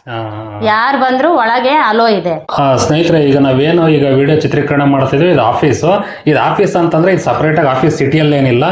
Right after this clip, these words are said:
Speaker 1: ಇವ್ರ ಫ್ಯಾಕ್ಟರಿ ಏನಿದೆ ಅದ್ರ ಪಕ್ಕನೇ ಆಫೀಸ್ ಇರೋದು. ಆಫೀಸ್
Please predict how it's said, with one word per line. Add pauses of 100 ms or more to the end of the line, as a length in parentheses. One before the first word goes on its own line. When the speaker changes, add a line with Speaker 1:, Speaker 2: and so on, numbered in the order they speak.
(340)
Speaker 1:
ಇವ್ರ
ಫ್ಯಾಕ್ಟರಿ
ಏನಿದೆ
ಅದ್ರ
ಪಕ್ಕನೇ
ಆಫೀಸ್
ಇರೋದು.
ಆಫೀಸ್